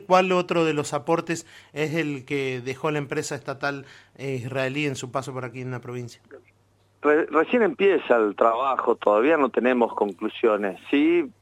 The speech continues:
Speaker 2: eh, es verdad lo que vos acabas de decir, digamos, uno cuando habla con empresas que han tenido éxitos y que, y que hoy tienen un consumo per cápita razonable,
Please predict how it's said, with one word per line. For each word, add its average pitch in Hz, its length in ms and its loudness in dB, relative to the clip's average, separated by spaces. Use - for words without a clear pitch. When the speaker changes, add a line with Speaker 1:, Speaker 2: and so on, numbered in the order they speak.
Speaker 2:
eh, 110 360 -2
es 117 140 2
verdad 120 260 4
lo 120 100 2
que 104 60 0
vos 113 160 4
acabas 113 240 4
de 107 140 4
decir, 185 360 2
digamos, 110 380 2
uno 127 300 0
cuando 107 340 2
habla 123 220 4
con 107 140 0
empresas 117 500 0
que - 120 -4
han 110 140 0
tenido 107 600 2
éxitos 117 680 0
y 101 100 -8
que, 92 360 -4
y 104 100 -8
que 104 220 0
hoy 117 180 4
tienen 113 320 0
un 110 140 0
consumo 113 480 0
per 101 180 0
cápita 104 400 0
razonable, 117 760 2